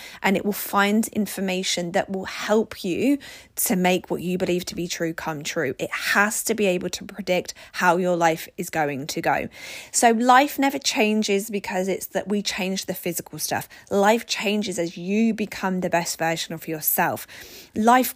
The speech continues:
often changes when shit hits the fan. Life often has the biggest transformations when the worst things happen to us. So that is always often why when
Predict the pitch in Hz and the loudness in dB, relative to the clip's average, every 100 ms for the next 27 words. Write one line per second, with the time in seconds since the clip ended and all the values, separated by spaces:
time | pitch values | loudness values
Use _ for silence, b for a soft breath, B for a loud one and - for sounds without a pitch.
0 | - 269 277 - 220 190 - 180 175 180 | 6 6 6 -2 -2 0 0 0 -2 2
1 | 170 180 196 b b - 190 190 185 - | 2 4 0 b b -2 0 2 2 2
2 | 190 - 190 - - - 160 127 175 B | 2 -2 -6 -6 -6 -2 0 -2 -6 B
3 | B 190 190 190 - 240 285 - 202 202 | B 4 6 4 6 6 6 0 0 0
4 | 208 202 285 302 196 - 180 180 - 175 | -2 -2 0 0 -2 -4 -4 -4 -4 -4
5 | 165 165 - 180 175 - 196 190 190 190 | -2 -2 -4 -6 -8 -4 -2 -2 0 2
6 | 180 180 - 160 170 175 170 147 165 - | 4 2 -4 -6 -6 -6 -6 -8 -8 -6
7 | - - - B B - - 196 190 240 | -6 -6 -8 B B -6 2 4 4 4
8 | 269 240 - - 226 247 254 247 - 208 | 2 -2 -4 2 4 6 4 4 2 0
9 | 208 - 185 185 190 185 180 175 185 185 | 0 -6 -4 -2 0 4 4 4 0 -2
10 | 190 190 185 | -2 -2 -6